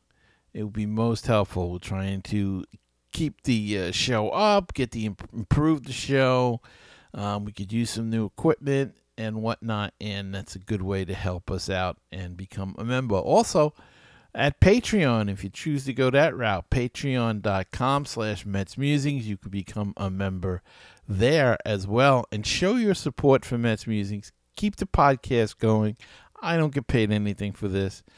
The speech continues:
and it's not cheap to put on this, uh, uh, grandiose show. <laughs> So I hope that you can help us out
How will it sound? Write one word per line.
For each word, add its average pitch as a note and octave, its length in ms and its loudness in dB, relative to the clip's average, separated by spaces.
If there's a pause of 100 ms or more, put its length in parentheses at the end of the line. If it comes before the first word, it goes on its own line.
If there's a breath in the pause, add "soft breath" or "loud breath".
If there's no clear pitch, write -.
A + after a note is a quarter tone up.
(520 soft breath)
and A2+ 180 0
it's G#2+ 180 -6
not G#2+ 220 0
cheap - 400 -2
to - 100 -10
put G#2 240 2
on G2 260 0
this, F#2 360 -6
uh, F#2 960 -4
uh, - 100 -20 (600 soft breath)
grandiose G2+ 800 -2
show. G2+ 460 0
<laughs> - 60 -8 (1900 loud breath)
So - 480 2
I A#2+ 140 -2
hope C#3 260 0
that A2+ 120 4
you G#2 200 0
can A2 160 0
help G#2 320 0
us - 140 0
out F#2 280 -2